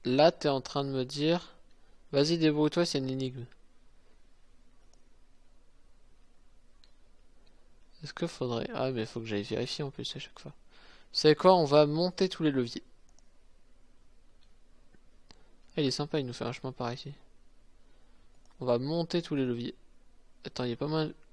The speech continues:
Ah, elle est ouverte la porte. Et là, elle est ouverte. Et là, elle est ouverte. Et c'est le diamant du coup ici.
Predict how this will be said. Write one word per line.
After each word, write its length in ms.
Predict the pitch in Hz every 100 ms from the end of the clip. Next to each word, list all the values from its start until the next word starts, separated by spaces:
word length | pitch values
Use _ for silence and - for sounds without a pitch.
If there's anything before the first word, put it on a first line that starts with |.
| - -
Ah, 380 | 107 110 107 98
elle 80 | 104
est 60 |
ouverte 320 | 107 107 -
la 80 | -
porte. 340 | - - - - - - - - - - - - - - -
Et 140 | 120
là, 240 | 120 131 - - - - - - - - - - -
elle 140 | - 123
est 20 |
ouverte. 420 | 120 101 - - - - - - -
Et 80 | -
là, 280 | 113 131 - - - - - - - - - - - - -
elle 140 | 123
est 20 |
ouverte. 380 | 123 - - - - - - - - - - - - - - 226
Et 80 |
c'est 140 | - 104
le 80 | 110
diamant 280 | 139 170
du 100 | 147
coup 140 | 120 120
ici. 220 | 113 147